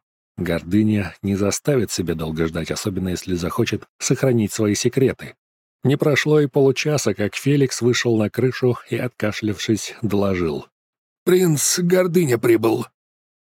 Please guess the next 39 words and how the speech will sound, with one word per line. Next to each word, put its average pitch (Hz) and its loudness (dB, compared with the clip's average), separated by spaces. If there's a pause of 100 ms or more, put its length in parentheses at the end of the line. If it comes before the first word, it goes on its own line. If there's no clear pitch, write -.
(100)
Он 123 2
не 131 4
успел 135 2
даже 131 4
закончить, 131 0
а 98 0
на 92 -2
пороге 120 2
уже 113 2 (140)
возникла 110 2
фигура 95 0
брата. 85 -6 (220)
Я 85 -2
окинул 92 0
его 92 -2
оценивающим 101 -2
взглядом. 98 -2 (220)
На 175 0
первый 143 4
взгляд 139 2
он 117 2
казался 127 2
таким 151 0
же, 131 2
как 135 -4
и - 0
всегда. 131 -2 (180)
Из - -4
причёски 127 0 (160)
не 104 4
выбился 135 2
ни 135 2
один 135 0
волосок, 120 0 (120)
а 90 -6
на 82 -4
костюме - -2
не 101 2
было 101 0